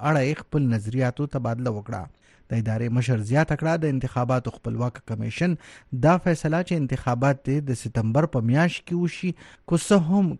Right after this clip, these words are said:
کم وخت لري، خو د انتخاباتو جدول لا شفافیت ورکوي. د هغه په ټکو خپلواک کمیشن د انتخاباتو کولو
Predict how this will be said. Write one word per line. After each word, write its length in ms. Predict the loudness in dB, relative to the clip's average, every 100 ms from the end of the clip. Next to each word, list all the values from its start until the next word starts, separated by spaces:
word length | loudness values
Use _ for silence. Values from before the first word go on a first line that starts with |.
| 0
کم 180 | 2 4 4
وخت 280 | 2 -2 0
لري، 220 | 2 0
خو 160 | 0 0
د 80 |
انتخاباتو 720 | 0 -2 -4 0 0 0 -2 -2
جدول 400 | -2 0 0 2 2
لا 100 | -2 -4
شفافیت 580 | -6 -8 -4 -4 -4 -6
ورکوي. 400 | -6 -6 -6 -8 -16 _ -20 4
د 40 | 4
هغه 160 | 6 4
په 120 | 2
ټکو 180 | 0 0 -2
خپلواک 360 | 0 4 4 2 -2
کمیشن 420 | 0 0 0 -2 0
د 100 | -2
انتخاباتو 800 | -2 -6 -4 -2 0 -2 -2 -4 -2 -2
کولو 300 | 0 0